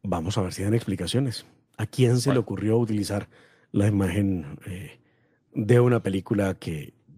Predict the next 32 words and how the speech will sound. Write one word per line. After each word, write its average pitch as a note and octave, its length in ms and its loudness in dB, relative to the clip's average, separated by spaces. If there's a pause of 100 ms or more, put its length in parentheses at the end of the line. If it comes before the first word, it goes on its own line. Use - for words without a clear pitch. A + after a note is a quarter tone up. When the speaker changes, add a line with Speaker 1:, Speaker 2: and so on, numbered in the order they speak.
(180)
Speaker 1:
no F#2 300 -4
creo A#2+ 260 2
que F#2+ 80 -4
les E2 120 -8
haya F2 220 -4
dado F2+ 220 -2
la E2+ 80 -6
licencia F2+ 380 -6
para F2+ 140 -8
utilizarla? - 460 -14
Speaker 2:
Porque G2 380 0
Petro A#2+ 480 6
debe A#2+ 300 12
llegar G2+ 380 8
en B2 120 6
cualquiera G#2 680 4
de A#2 100 6
estos - 280 -2
momentos G#2+ 760 0
a F#2+ 80 4
Colombia, G#2+ 600 4
procedente G2+ 800 2
de G2+ 140 4
Bélgica, G2 600 2
donde F2+ 300 -2
está, G2+ 400 6
llega A2 340 4
de G#2 120 2
presidente F#2 680 -4
de G#2+ 120 2
la A#2+ 140 0
celac, C#3 520 4